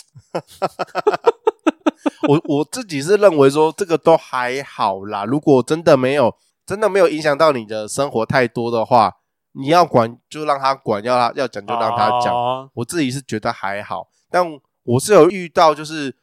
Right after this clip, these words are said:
Speaker 2: 除了我常常在频道里面讲的，就是我其实，我本身就是一个恶邻居啦。
Speaker 1: 哦。
Speaker 2: 哦，因为我是一个噪音怪。
Speaker 1: 对，
Speaker 2: 我
Speaker 1: 你非常吵杂。
Speaker 2: 我，我很吵。
Speaker 1: 有被投诉过。
Speaker 2: 对，被投诉过。<laughs> 除了这个以外，我虽然是一个恶邻居，但是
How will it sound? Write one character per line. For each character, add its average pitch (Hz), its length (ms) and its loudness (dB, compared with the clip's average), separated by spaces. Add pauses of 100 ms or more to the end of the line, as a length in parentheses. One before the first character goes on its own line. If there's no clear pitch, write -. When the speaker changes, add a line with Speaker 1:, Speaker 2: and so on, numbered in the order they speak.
(240)
Speaker 2:
除 165 140 -2
了 180 120 6
我 131 140 6
常 135 160 -2
常 135 160 -2
在 147 140 4
频 123 200 -4
道 139 140 4
里 117 100 0
面 123 220 -8
讲 98 180 -8
的， 101 80 -10
就 120 120 -4
是 127 100 0
我 113 240 0
其 139 140 -6
实， 143 260 -10
我 139 140 4
本 117 200 2
身 135 160 -6
就 139 80 2
是 135 160 -6
一 127 60 -4
个 117 140 -6
恶 123 160 0
邻 101 200 -10
居 104 240 -10
啦。 95 180 -8 (380)
Speaker 1:
哦。 135 200 4
Speaker 2:
哦， 151 60 6
因 160 60 4
为 175 60 6
我 131 220 2
是 139 160 -6
一 151 80 -6
个 120 340 -2 (340)
噪 139 240 6
音 127 260 -6
怪。 113 240 4 (100)
Speaker 1:
对， 185 100 4
Speaker 2:
我 143 60 2
Speaker 1:
你 139 60 0
非 214 140 4
常 196 160 0
吵 110 240 -2
杂。 107 240 -6
Speaker 2:
我， 131 80 4 (360)
我 127 100 8
很 143 80 6
吵。 151 60 0
Speaker 1:
有 135 60 6
被 185 120 8
投 143 200 6
诉 147 240 2
过。 165 100 6
Speaker 2:
对， 135 140 8
被 120 80 2
投 123 200 0
诉 147 240 -4
过。 120 260 2 (200)
<laughs> - 260 -20
除 214 120 4
了 233 120 6
这 202 140 -6
个 214 220 2
以 127 180 -2
外， 165 200 8
我 123 160 0
虽 175 140 -2
然 160 240 0
是 160 160 -10
一 170 40 -8
个 151 100 0
恶 147 140 4
邻 120 160 -4
居， 127 160 -6
但 165 160 2
是 151 220 -6